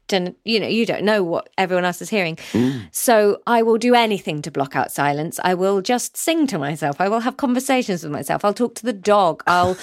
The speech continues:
Speaker 2: <laughs>
Speaker 1: always have the T V or a podcast or the radio or something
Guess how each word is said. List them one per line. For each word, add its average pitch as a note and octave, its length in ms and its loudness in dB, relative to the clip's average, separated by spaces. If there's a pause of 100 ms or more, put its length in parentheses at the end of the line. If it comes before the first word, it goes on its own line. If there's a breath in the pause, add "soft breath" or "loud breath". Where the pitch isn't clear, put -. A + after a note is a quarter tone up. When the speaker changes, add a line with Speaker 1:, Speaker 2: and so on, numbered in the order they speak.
(120)
Speaker 2:
<laughs> - 180 -4
Speaker 1:
always C4 500 4
have G#3 140 -2
the G3+ 80 -2
T A3+ 200 -2
V G#3+ 160 4
or F#3+ 160 4
a F#3 60 2
podcast F#3 460 -2
or F#3 80 0
the F3+ 100 0
radio F#3+ 440 2
or F3 100 -4
something G3+ 760 -4